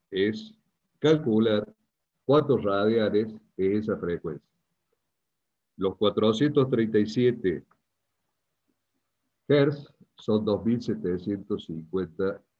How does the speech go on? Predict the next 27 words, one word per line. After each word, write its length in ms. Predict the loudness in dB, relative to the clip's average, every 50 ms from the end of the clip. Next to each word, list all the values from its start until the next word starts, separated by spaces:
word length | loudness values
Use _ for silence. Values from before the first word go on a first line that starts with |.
| _ _ -10
radianes 420 | -8 -6 -4 -4 -2 -2 -2 -4
por 180 | -4 -6 -12 -12
segundo. 420 | -12 -16 -12 -10 -10 -10 -12 -14 -20 _ _ _ _ _ _ _ _ _ _ _ _ _ _ _ _ -10
A 140 | -8 -4
partir 400 | 0 0 0 0 2 2 2 4
de 140 | 6 6 6
ahí, 480 | 6 6 6 6 6 4 4 0 -2 -8 -14 -14 _
todo 300 | -4 2 4 4 6 6
lo 120 | 4 2
que 120 | 2 2 2
hay 160 | 2 2 2
que 120 | 2 2
hacer 480 | 2 2 0 0 0 0 0 0 -2 -4 _ _ _ _ _ _ _ _ _ _ -8
es 160 | -6 -4 -4
aplicar 800 | -4 -6 -6 -6 -6 -6 -6 -4 -2 0 0 0 0 -2 -4 -12 -20 _ _ _ _ _ _ _ _ _ _ -10
la 120 | -10 -10
formulita 720 | -6 -4 -6 -4 -4 -4 -4 -2 -2 -2 -2 -2 -2 -4 -4
que 120 | -4 -8
vimos 360 | -6 -6 -6 -6 -4 -4 -4
en 60 | -6 -8
el 80 | -8
desarrollo 640 | -10 -14 -14 -12 -10 -10 -8 -6 -6 -6 -6 -8 -8
teórico 440 | -8 -8 -6 -6 -6 -6 -8 -8
de 120 | -8 -8 -8
hace 120 | -8 -10
un 80 | -10 -8
ratito. 400 | -6 -6 -6 -4 -6 -8 -8